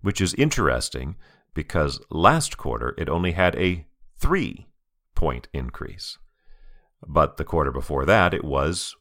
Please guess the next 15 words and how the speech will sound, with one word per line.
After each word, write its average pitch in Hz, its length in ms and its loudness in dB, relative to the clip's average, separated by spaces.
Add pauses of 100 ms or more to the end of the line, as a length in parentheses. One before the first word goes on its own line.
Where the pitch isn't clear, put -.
(100)
one 62 280 -4
hundred 76 320 -2
ninety-five. 80 760 2 (360)
I - 120 -2
commented 78 480 6
last 80 260 4
time 67 220 0
how 64 320 -2
strange 123 640 0
it 69 100 -2
is 65 220 -2
for 69 160 -6
a 67 40 -6
game 69 360 -4
to 65 280 -8